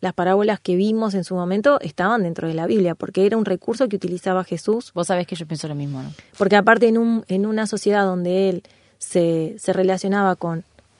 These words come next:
Speaker 1: noventa por ciento de gente analfabeta,
Speaker 2: Ujú.
Speaker 1: el, un recurso como la parábola que le permitía a partir de una... Eh, de, de un cuento, de un relato de la vida diaria,
Speaker 2: Sí.
Speaker 1: sacar una enseñanza era
Speaker 2: Sí.
Speaker 1: absolutamente
Speaker 2: Sí, claro,
Speaker 1: rico.
Speaker 2: era el recurso que utilizaba justamente para que la gente lo entendiera, ¿no?
Speaker 1: Claro,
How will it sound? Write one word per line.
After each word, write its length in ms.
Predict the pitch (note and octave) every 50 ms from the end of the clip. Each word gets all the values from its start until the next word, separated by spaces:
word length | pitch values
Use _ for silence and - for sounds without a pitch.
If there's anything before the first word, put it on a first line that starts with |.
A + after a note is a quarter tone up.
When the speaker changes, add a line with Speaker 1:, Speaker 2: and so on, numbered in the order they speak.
| _ _ _ _ _ _ _ _ _ -
Speaker 1:
noventa 360 | F3+ F3 F3+ F#3+ F#3+ F#3+ F#3
por 160 | F#3 E3 E3
ciento 240 | - G3+ G3+ G3 F#3
de 60 | E3+ E3
gente 200 | - F3+ E3 F3+
analfabeta, 580 | E3+ E3 D#3 - - E3+ E3+ E3+ - - D#3+ -
Speaker 2:
Ujú. 320 | F3 F3 E3 D#3+ D#3+ D#3 D3 _ _ _ _ _ _ _ _ _ _ _ _ _ _ _ _ _ _ _
Speaker 1:
el, 180 | - F3 F#3+ - _ _ -
un 120 | - G3 G3
recurso 420 | G#3+ G3 - G#3+ A3 G3+ A3 G3
como 200 | F#3+ F#3 F3+ F3+
la 120 | F3+ F3+
parábola 480 | F3 - F3 F3+ G3+ G3+ F#3+ F3+ F3 E3+
que 100 | - E3+
le 120 | E3 D#3+
permitía 640 | F3+ - E3+ F3 F3 F3 - - G3 G3 F#3 E3+ E3 - -
a 100 | - F3+
partir 400 | - - F3+ F3+ - - G#3 G3+
de 140 | F#3+ F3+ F3
una... 420 | F3+ F#3 F#3 F#3 F#3 F3+ F3 E3 E3+ _ _ _ _ _ _ _ _ _ _ - - _ _
Eh, 440 | - - E3+ E3 E3 E3 D#3+ D#3+ - _ _ _ _ _ _ _ _ _ -
de, 160 | - F#3 F3
de 220 | G3 G#3 G3+ G3
un 120 | G#3+ A#3 G#3+
cuento, 340 | A#3 A#3+ A#3+ A3+ G3+ F#3+
de 60 | F3+ G3+
un 80 | A3
relato 640 | G#3 A3+ G#3+ G#3 G#3+ G#3+ G#3+ G#3 - F#3+ F3+ E3+ -
de 160 | F3 F3 F3
la 80 | F3+
vida 200 | F#3 G3+ G3+ G3
diaria, 540 | G3 G3 G#3 G#3+ G#3+ G3 F#3+ F3+ F3 E3+ E3 _
Speaker 2:
Sí. 240 | - - - D#3 D3
Speaker 1:
sacar 300 | D3 E3 F#3+ - G3+ G3+
una 140 | G#3 G#3 G#3
enseñanza 560 | G3+ G3 - F#3+ F3+ F#3 G3 G3+ - D4+ C4
era 240 | F#3+ F3 F3+ F3 F3 -
Speaker 2:
Sí. 100 | - F3+
Speaker 1:
absolutamente 520 | D#3+ F#3+ F#3 G3 G3 F#3+ F3 F3+ F3 F#3
Speaker 2:
Sí, 40 | F#3+
claro, 200 | F3 G3+ G3 F#3+
Speaker 1:
rico. 80 | F#3+ C#3
Speaker 2:
era 80 | G3+ G#3+
el 60 | G3+
recurso 280 | G3+ F#3 F3+ G3 F#3+ A3
que 40 | F#3+
utilizaba 500 | F3+ F#3 F3+ F3 - - F#3 G3 A3 A#3+
justamente 360 | - - F#3+ - F3 E3 D#3 E3
para 140 | D#3+ D3+
que 80 | C#3 C3+
la 80 | C#3 C#3
gente 200 | - D3+ C#3 D3
lo 40 |
entendiera, 360 | D3 C3+ - C3+ C#3+ D#3 D3+ C#3
¿no? 40 |
Speaker 1:
Claro, 400 | C3 B3 A#3+ G#3+ F#3 E3+ E3+ F3